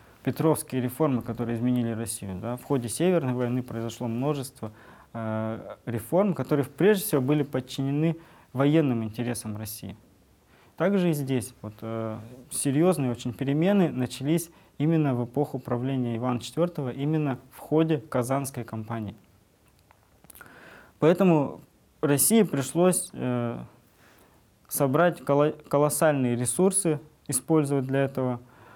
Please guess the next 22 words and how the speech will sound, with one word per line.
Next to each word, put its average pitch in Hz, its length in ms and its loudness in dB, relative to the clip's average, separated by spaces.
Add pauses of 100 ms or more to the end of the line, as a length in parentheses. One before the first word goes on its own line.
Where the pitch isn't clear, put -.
(520)
Э, 120 840 -2
и 131 100 0
вот 143 360 2
только 135 360 0
с 123 80 -4
помощью 131 600 -2
этого, 143 520 2 (520)
э, 110 420 -8 (640)
удалось, 131 640 0
э, 113 320 -6 (320)
покорить 123 520 -2 (220)
Казанское 110 720 -8 (160)
ханство, 110 440 -12
подчинить 110 520 -6
его. 101 200 -8 (920)
Э, 240 200 -4
в - 80 -12
тысяча 190 280 0
пятьсот 160 380 -2
пятьдесят 147 240 -2
втором 151 340 0
году 170 420 2